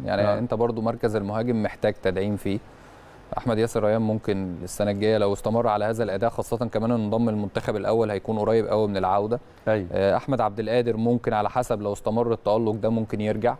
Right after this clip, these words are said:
Speaker 1: بكل التأكيد، يعني خاصة أنت برضو صناعة اللعب محتاج تزود فيها.
Speaker 2: مم.
Speaker 1: كذلك عمار حمدي، عمار
Speaker 2: التلاتة
Speaker 1: حمدي
Speaker 2: دول
Speaker 1: لعيب جوكر، يعني
Speaker 2: شايف
Speaker 1: التلاتة
Speaker 2: إنه
Speaker 1: دول، آه، أكتر تلاتة ممكن يكون أقرب للعودة يعني.
Speaker 2: طيب، خليني أستعرض مع حضرتك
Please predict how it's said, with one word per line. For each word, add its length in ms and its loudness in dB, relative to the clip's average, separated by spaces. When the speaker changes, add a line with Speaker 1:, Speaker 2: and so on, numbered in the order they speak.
Speaker 1:
بكل 600 -2
التأكيد، 460 0
يعني 240 2
خاصة 400 0
أنت 140 2
برضو 240 0
صناعة 260 -2
اللعب 260 0
محتاج 400 -4
تزود 340 0
فيها. 300 0
Speaker 2:
مم. 180 -6
Speaker 1:
كذلك 340 0
عمار 260 0
حمدي، 360 -8
عمار 240 -2
Speaker 2:
التلاتة 240 2
Speaker 1:
حمدي 140 2
Speaker 2:
دول 80 4
Speaker 1:
لعيب 180 2
جوكر، 400 -4
يعني 180 0
Speaker 2:
شايف 80 -2
Speaker 1:
التلاتة 100 2
Speaker 2:
إنه 80 0
Speaker 1:
دول، 180 -2
آه، 460 2
أكتر 240 0
تلاتة 320 0
ممكن 260 0
يكون 400 0
أقرب 340 2
للعودة 480 -2
يعني. 160 -16
Speaker 2:
طيب، 160 -4
خليني 520 4
أستعرض 540 2
مع 120 -2
حضرتك 480 -4